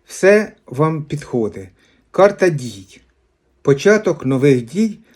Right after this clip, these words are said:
але тих дій, які вам підуть во благо. Дякую вам, що подивилися цей розклад. Діліться цим розкладом. Ставте лайки, пишіть коментарі.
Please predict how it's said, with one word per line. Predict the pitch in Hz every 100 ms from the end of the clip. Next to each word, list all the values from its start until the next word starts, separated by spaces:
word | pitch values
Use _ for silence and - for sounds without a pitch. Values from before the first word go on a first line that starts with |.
| -
але | 143 151
тих | 147 151 135
дій, | 143 214 196 - _
які | 139 143 165
вам | 147 143
підуть | 196 196 156 -
во | 131 147
благо. | 127 120 101 92 - _ _ _ _ _ _ _ _ _ _ _ _ _ _ _ _ _ _ _ _ _ _
Дякую | 135 175 175 143 131
вам, | 131
що | -
подивилися | 143 131 135 135 127 131
цей | 143
розклад. | 135 135 - 160 160 _ _
Діліться | 139 185 165 165 170 180
цим | 151 175
розкладом. | 165 151 165 156 147 127 - _ _ _ _ _ _
Ставте | - - 175 165
лайки, | 131 139 160 147
пишіть | - 143 170 151
коментарі. | 156 143 135 151 170 160 151